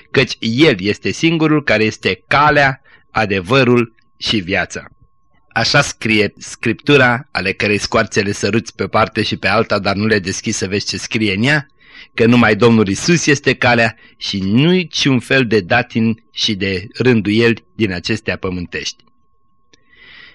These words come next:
Doamne Tată Ceresc, mulțumim pentru Domnul Isus pe care ni l-ai dat și în care, rămânând,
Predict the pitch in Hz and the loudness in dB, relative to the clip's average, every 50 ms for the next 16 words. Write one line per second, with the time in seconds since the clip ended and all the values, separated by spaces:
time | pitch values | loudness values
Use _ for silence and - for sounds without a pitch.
0 | _ _ - - 135 135 147 143 131 - 127 120 - - 113 - - 117 123 147 | _ _ -4 -2 0 2 2 2 2 2 0 0 0 0 -2 2 2 4 4 4
1 | 139 - - _ - 113 120 131 123 - - 127 113 113 131 127 104 - - 101 | 2 0 -6 _ -2 0 2 2 2 0 0 0 2 4 4 4 2 0 -2 -4
2 | 98 92 - - 87 85 82 113 131 131 123 113 101 98 92 - - 127 117 - | -6 -6 -8 -10 -12 -4 0 2 2 4 4 2 2 0 -4 -4 -4 -4 -4 -2
3 | - 110 107 - - 107 101 98 98 98 104 95 95 92 90 87 117 117 123 - | -2 -2 -2 -2 -2 -2 -2 0 -2 -2 -2 -2 -2 -4 -2 0 0 0 0 -2
4 | _ _ _ _ _ _ - - - - 113 117 - - 117 107 101 - 113 113 | _ _ _ _ _ _ -10 -8 -4 -4 -4 -4 -4 -6 -8 -6 -4 -2 0 0
5 | 113 110 107 104 117 113 110 110 107 120 143 160 170 175 165 | 0 0 0 2 2 2 4 4 4 4 6 6 4 4 0